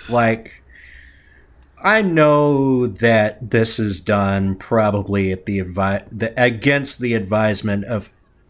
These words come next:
anybody with any common sense. But this is, for nascar, a big deal because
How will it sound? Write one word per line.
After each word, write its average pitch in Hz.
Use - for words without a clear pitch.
anybody 143
with 104
any 110
common 87
sense. -
But 117
this -
is, 151
for -
nascar, 104
a 101
big 98
deal 95
because 95